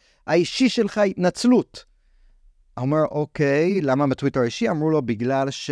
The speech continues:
ולא בניו יורק טיימס עצמו, בגלל שככה זה יהיה יותר אותנטי וזה." ואז אמרו, נתנו לו נוסח מה לכתוב. זאת אומרת, הכתיבו לו, אמר, "בסדר", בשביל העיתון, <clears throat> "אני, אה,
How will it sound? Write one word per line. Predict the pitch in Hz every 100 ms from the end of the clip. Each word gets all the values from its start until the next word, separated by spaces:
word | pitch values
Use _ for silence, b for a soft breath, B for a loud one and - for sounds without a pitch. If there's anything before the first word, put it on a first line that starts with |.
| 131 131 123
ולא | 123 131
בניו | 123 127
יורק | 110 -
טיימס | 117 117 104
עצמו, | 95 120 127 220 - _ _ _ -
בגלל | 113 135 151
שככה | - - 143 143
זה | 120
יהיה | 123
יותר | 110 120
אותנטי | 98 - - 190 190 - 113
וזה." | 98 90 101 175 240 _ _ _ _ _ -
ואז | 147 196
אמרו, | 185 175 190 190
נתנו | 151 156 190 240
לו | 226
נוסח | 214 240 - 151 156
מה | 170
לכתוב. | 165 - 180 123 80 - _ _
זאת | _ 131
אומרת, | 131 - _ -
הכתיבו | 143 - 262 151 117
לו, | 135 196 _ _ _ _ _ _ _ _ _ 120
אמר, | 127
"בסדר", | 113 - 156 156
בשביל | 110 - 101
העיתון, | 98 - 196 160 - _ _ -
<clears throat> | - 170 160
"אני, | 147 127 135 127 107
אה, | 110 107 98